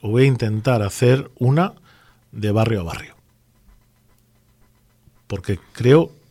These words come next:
que se saca más escuchándoles directamente y anotando que a lo mejor pensar tú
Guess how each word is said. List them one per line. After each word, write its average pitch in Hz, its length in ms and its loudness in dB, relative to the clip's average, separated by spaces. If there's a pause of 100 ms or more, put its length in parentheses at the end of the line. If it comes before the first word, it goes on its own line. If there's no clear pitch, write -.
(140)
que - 120 -8
se - 140 -4
saca 131 300 -2
más 101 220 -2
escuchándoles 107 720 0
directamente 107 840 -2 (720)
y 107 80 -6
anotando 120 580 -4 (1120)
que 120 200 2
a 117 40 6
lo 117 140 4
mejor 156 420 4
pensar 147 540 4
tú 214 420 2